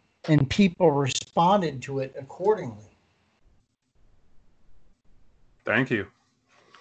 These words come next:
Speaker 2: It was one of my favorites. It was probably one of the most fun I've ever had, because I got to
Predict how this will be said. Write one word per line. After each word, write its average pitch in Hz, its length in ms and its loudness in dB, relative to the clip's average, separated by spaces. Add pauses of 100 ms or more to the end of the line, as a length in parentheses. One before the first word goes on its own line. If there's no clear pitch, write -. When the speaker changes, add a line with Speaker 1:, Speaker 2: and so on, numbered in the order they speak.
(760)
Speaker 2:
It 123 100 4
was 139 180 4
one 143 160 6
of 139 60 6
my 131 140 6
favorites. 120 540 4
It 113 80 -4
was 117 500 0
probably 131 240 4
one 123 120 2
of 120 40 4
the 120 60 4
most 120 260 2
fun 120 240 2
I've 110 140 0
ever 110 240 2
had, 101 240 0
because 104 460 -4
I 110 80 0
got 107 280 0
to 107 320 0